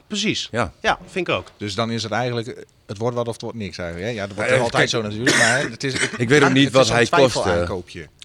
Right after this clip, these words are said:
Speaker 1: Nou, hij kost, eh, minder dan een miljoen.
Speaker 2: Oké.
Speaker 1: Maar meer dan zes en een half ton, wat ik hoorde.
Speaker 2: Oké.
Speaker 3: Ja. Ik, eh, las ook dat, eh, Henk Vrezen niet heel blij was met de handelwijze van, eh, de trainer van Sparta. Is dat, eh, de handelwijze van Mark-Jan Vladeres. Hij betichtte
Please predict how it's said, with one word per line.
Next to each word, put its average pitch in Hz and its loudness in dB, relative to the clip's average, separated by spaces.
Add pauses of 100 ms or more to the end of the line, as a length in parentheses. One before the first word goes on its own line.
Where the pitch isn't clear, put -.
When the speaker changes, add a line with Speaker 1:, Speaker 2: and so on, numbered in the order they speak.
Speaker 1:
Nou, 135 4
hij 135 4
kost, 175 -2
eh, 131 2
minder 165 -2
dan 180 0
een 147 -2
miljoen. 139 -2 (180)
Speaker 2:
Oké. 80 -8
Speaker 1:
Maar 110 -2
meer 139 4
dan 175 2
zes 165 2
en 139 -4
een 156 2
half 139 2
ton, 110 -4
wat 90 -6
ik - -14
hoorde. 85 -10 (120)
Speaker 2:
Oké. 104 -4
Speaker 3:
Ja. 78 -2 (240)
Ik, - -12
eh, 147 2
las 147 0
ook 165 -2
dat, 143 -2
eh, 143 -2 (460)
Henk 143 -2
Vrezen 160 -2
niet 175 -4
heel 151 0
blij 135 0
was 120 -4
met 123 -12
de 117 -6
handelwijze 117 -6
van, 107 -6
eh, 101 -6 (120)
de 107 -8
trainer 107 -8
van 95 -14
Sparta. 117 -10
Is 110 -10
dat, 107 -6
eh, - -10 (140)
de 101 -6
handelwijze 107 -4
van 104 -6
Mark-Jan 107 -6
Vladeres. 104 -6
Hij 104 -6
betichtte 101 -6